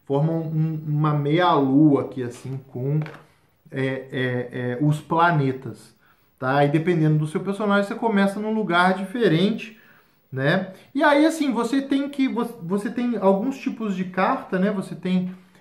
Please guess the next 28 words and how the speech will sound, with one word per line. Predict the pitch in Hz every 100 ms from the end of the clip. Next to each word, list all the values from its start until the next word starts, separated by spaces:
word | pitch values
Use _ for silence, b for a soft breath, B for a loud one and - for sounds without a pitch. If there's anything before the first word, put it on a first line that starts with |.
| B
essas | 160 156 180 180
cartas | - 160 175 185 180 151
aqui, | 156 156 170 160 156 B B B B
que | _ 151
são | - 165 160
cartas | 156 156 156 151 151
dos | 135 180 233
planetas, | - 190 165 151 175 262 - 147
né? | 139 156 190 B B
Então, | 139 135 165 160
cada, | 156 170 190 208 160 - B B
cada | - 160 196
planeta, | - 190 165 151 196 214 156
tá | 143
vendo, | 151 185 143
ó? | - - _ -
Também | - 143 160
os | 160
planetas | - 151 147 156 156 -
típicos | - 170 220 240 - 139
aí, | 135 147 220 190 - - 127
é, |
é, | 117 143 123 120 120 117 110 -
famoso | 135 127 127 165 139
aí, | 135
Naboo, | 139 127 113 117 127 160 180 156 117 B B B _ _
né? | 110 127 151
Tatooine. | 151 139 - 131 110 117 147 170 160 139 131